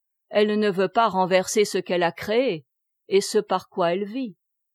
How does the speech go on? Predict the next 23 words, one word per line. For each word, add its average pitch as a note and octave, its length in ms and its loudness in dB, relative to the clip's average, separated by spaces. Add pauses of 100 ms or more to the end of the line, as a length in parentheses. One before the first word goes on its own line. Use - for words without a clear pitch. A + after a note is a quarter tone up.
(760)
Deux C4 340 -4
frayeurs G#3 720 -4
l'arrêtent. E3 460 -10 (960)
La G3+ 180 0
frayeur D#4 560 0
du G#3+ 100 -2
retour C4+ 540 2
de G#3+ 80 0
la G3+ 160 2
légitimité, A#3+ 960 0 (560)
la G#3 160 4
frayeur B3 640 2
du A#3 140 -2
règne G#3+ 380 4
populaire. F3 680 -2 (1000)
Elle B3+ 220 4
se C#4+ 140 0 (160)
colle D#4+ 280 4
à A#3 60 2
Philippe C#4+ 480 0 (100)
qu'elle F3+ 300 2
n'aime A#3+ 320 2
pas, D#4+ 240 0